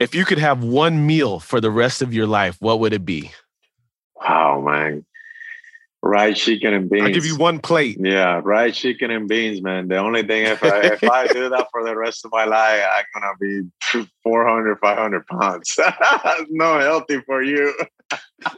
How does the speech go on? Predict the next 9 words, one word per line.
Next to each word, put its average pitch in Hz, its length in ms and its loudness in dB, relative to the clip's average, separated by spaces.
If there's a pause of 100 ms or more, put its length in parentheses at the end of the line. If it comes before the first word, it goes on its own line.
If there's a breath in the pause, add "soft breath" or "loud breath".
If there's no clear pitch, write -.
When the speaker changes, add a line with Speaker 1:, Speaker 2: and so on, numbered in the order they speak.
(200)
Speaker 2:
<laughs> 269 1000 -2
Speaker 1:
If 139 300 -2
you 185 180 0
were 185 200 2
not 131 420 2
a 123 100 -2
professional 120 580 -2
baseball 98 460 -2
player, 90 420 -6